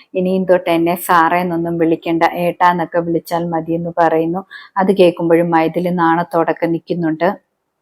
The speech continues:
മൈഥിലി "സ്വാമിയേട്ടാ" എന്ന് വിളിക്കുന്നു. അത് കേൾക്കുമ്പോഴേ സ്വാമിനാഥൻ മയങ്ങുന്നുണ്ട്. അടുത്തേക്ക് മൈഥിലി ചെന്നിട്ട് "സ്വാമിയേട്ടാ" എന്ന് പറഞ്ഞിട്ട്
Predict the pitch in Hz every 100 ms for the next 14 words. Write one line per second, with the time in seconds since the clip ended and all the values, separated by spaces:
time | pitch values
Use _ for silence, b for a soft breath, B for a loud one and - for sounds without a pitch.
0 | _ _ 196 190 190 185 196 202 185 185
1 | 180 180 180 180 185 175 175 175 175 185
2 | 185 190 196 180 170 175 170 175 180 -
3 | 175 170 175 170 165 175 175 170 165 170
4 | 180 170 160 165 175 B B - 185 190
5 | 190 196 196 180 170 165 175 175 170 165
6 | 170 185 185 170 175 175 175 180 175 185
7 | 175 170 160 170 170